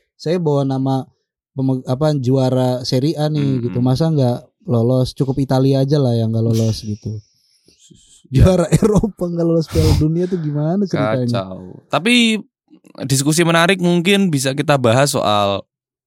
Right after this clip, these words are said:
Speaker 2: apakah si kita sudah cukup bisa mengatakan trofi Serie A akan kembali ke Naples setelah s-,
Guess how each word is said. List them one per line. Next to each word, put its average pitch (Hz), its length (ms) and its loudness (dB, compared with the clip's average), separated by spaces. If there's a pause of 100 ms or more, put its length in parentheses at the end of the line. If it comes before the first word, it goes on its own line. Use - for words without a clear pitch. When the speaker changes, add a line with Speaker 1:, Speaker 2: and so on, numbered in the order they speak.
(280)
Speaker 2:
apakah 127 560 0 (640)
si - 600 -10
kita 156 280 0
sudah 131 240 0
cukup - 320 -4
bisa 135 220 0
mengatakan 143 880 -2
trofi 120 280 -2
Serie 127 240 -2
A 143 120 0
akan 135 180 -4
kembali 120 280 -2
ke 123 100 -6
Naples 123 480 -6 (520)
setelah - 320 -8
s-, 113 120 -10